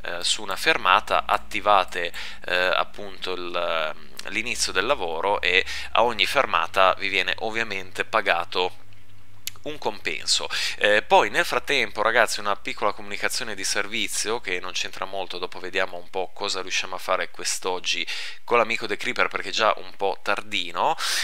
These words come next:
Eh, due cose volevo dirvi, la prima riguarda più che altro il canale, eh, come vedo insomma dalle visual di, eh, Altis Life che questa serie piace davvero tantissimo e naturalmente di questo ne sono, eh, stracontento.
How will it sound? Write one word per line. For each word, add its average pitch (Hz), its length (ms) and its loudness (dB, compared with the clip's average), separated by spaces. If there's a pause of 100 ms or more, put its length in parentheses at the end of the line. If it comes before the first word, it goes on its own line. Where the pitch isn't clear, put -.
Eh, 113 480 6
due 143 140 0
cose 143 240 2
volevo 120 180 0
dirvi, 101 260 0
la 101 100 0
prima 185 240 2
riguarda 113 380 4
più 113 120 -6
che 110 120 2
altro 110 260 2
il 98 80 -2
canale, 101 680 4 (260)
eh, 101 260 4
come 139 280 -2
vedo 104 560 2
insomma 98 360 0
dalle 95 420 2
visual 98 720 0
di, 98 420 -2 (280)
eh, 87 380 0
Altis 98 420 4
Life 104 400 6
che 92 140 -2
questa 131 300 -2
serie 98 340 2
piace - 320 2
davvero 95 300 -6
tantissimo 92 640 -4
e 90 60 -6
naturalmente 95 580 -4
di 87 100 -6
questo 92 540 0
ne 90 100 -6
sono, 92 380 -2 (300)
eh, 90 220 0
stracontento. 104 1120 2